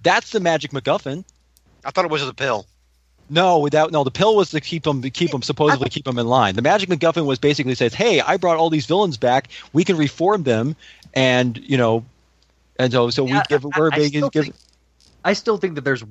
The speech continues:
Speaker 3: there's another MacGuffin reveal to be done. I think, I think if the, if the villains were your MacGuffin reveal, you're going, "Why, why would
Speaker 1: That
Speaker 3: Gwen Stacy? But why
Speaker 2: It
Speaker 3: would Gwen Stacy and why would Hobie Brown react to all the villains?"
Speaker 2: It'll be disappointing either way,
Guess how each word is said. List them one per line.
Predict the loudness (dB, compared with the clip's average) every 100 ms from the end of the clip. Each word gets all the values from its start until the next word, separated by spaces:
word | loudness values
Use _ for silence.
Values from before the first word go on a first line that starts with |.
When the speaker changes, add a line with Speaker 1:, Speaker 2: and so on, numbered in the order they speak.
| -18 -10
Speaker 3:
there's | -8
another | -6 -4 -2 -2
MacGuffin | -4 -6 0 0 0 -4
reveal | -6 -4 -4 -4 -6 -14 -6
to | -4
be | -4
done. | -4 -2 -2
I | -2
think, | -2 -6 -18 -8 -2
I | 0
think | 0 0
if | -2 0
the, | -2 0
if | -2 0
the | -2
villains | -2 0 0 -2 -2
were | -2
your | 0 -2
MacGuffin | -2 0 0 0 -4
reveal, | -2 0 0 0 -6 -20 -16 -2
you're |
going, | 2 2 0 -6 _ _ _ _
"Why, | -8 -8 _
why | -2 0 2
would | 0 0
Speaker 1:
That | 0
Speaker 3:
Gwen | -2
Stacy? | -10 -12 -12 -16 -16 -14 -12
But | -4
why | 2
Speaker 2:
It | 2
Speaker 3:
would | 0
Gwen | -2 -6
Stacy | -4 -6 -8 -8 -8 -6
and | -6 -2
why | -2
would | 0 -6
Hobie | -8 -8 -6
Brown | -2 0 -2
react | -6 -6 -4 -6 -8
to | -12 -4
all | 0 0
the | -4
villains?" | -8 -8 -8 -12 -2
Speaker 2:
It'll | 0 2
be | 0
disappointing | 0 -2 -2 -2 -2
either | -4 -4
way, | -6 -6 -8